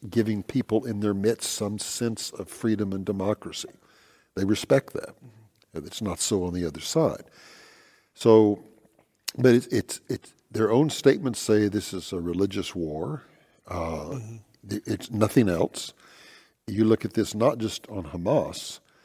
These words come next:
Speaker 1: uh, and they call the whole conflict a religious one, but look, as we said, Turkey,
Speaker 2: Mm-hmm.
Speaker 1: you can see this in other, uh, countries too,
Speaker 2: Mm-hmm.
Speaker 1: where they see Jerusalem and other places that have the religious focus,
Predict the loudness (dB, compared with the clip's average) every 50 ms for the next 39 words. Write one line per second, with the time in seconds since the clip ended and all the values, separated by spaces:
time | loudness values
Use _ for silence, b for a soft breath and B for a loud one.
0 | b b b b b _ -8 -8 -6 -6 -8 -10 -10 -12 -16 -16 -16 -14 -8 -8
1 | -6 -6 -2 0 4 4 4 4 2 -2 -6 -6 -2 -2 -2 -2 -2 0 4 4
2 | 4 4 2 -2 -2 -2 -4 -8 -8 -4 -2 -2 0 -2 -2 -4 -6 -10 -6 -4
3 | -4 -4 -4 -4 -2 0 0 0 0 -4 -14 _ _ -8 -8 -8 -6 -6 -8 -8
4 | -6 -6 -6 -6 -6 0 2 2 2 2 -2 -4 -4 -4 -6 -10 -10 -8 -6 -6
5 | -6 -6 -6 -6 -6 -4 -4 -6 -6 -4 -2 -2 0 0 -2 -4 -4 -6 -4 -2
6 | 0 0 2 0 -2 -2 -8 _ -12 -12 -12 -8 -6 -6 -6 -6 -6 -8 -8 -8
7 | -4 -2 0 2 2 2 0 B B -14 -14 -14 -14 -16 B B _ -4 0 2
8 | 2 4 4 2 2 0 0 -2 -2 -2 -2 -2 0 4 4 4 4 2 0 -4
9 | -2 -4 -4 -4 -4 -2 0 2 2 2 0 -4 -6 -6 -6 -8 -12 b b b
10 | b b b _ -8 -4 0 0 0 0 0 -4 -6 -6 -6 -2 -2 0 4 4
11 | 4 4 4 -2 -8 -10 -8 2 4 4 4 4 0 -4 -6 -6 -6 -10 -10 -12